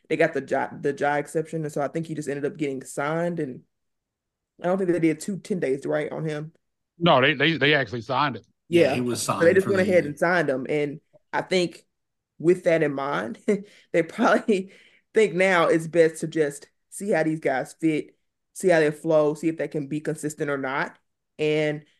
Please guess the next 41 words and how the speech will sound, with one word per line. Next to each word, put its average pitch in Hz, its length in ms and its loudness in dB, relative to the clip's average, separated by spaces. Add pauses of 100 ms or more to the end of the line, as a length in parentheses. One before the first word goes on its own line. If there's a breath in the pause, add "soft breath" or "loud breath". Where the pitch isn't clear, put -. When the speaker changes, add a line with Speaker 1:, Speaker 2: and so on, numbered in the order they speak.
(340)
Speaker 1:
when 175 180 0
you're 170 60 0
talking 202 180 0
about 196 160 -2
centers 196 300 0
and 160 120 0
bigs, 180 540 2 (360)
you 185 120 -6
can 220 100 -6
get 214 100 2
them 220 120 -2
at 196 60 4
a - 20 6
low 165 240 4
cost. 165 480 -6 (460)
So 185 120 2
I 156 80 4
think 175 320 -4
it 165 80 0
makes 156 280 -2
more 151 180 -2
sense 160 400 -6
to 147 460 -6 (420)
get 160 260 -4
you 170 200 0
a 135 300 0 (440)
point 180 280 0
guard, 160 480 2 (260)
given 165 280 0
your 151 120 -2
guard 143 340 0
depth 156 200 -2
being 147 220 -6
dissipated, 147 640 -2 (640)
and 160 160 -2
then 151 380 0 (440)
rotate 165 460 0
guys 151 300 0
in 151 100 -2
and 147 100 -2
out 151 300 -4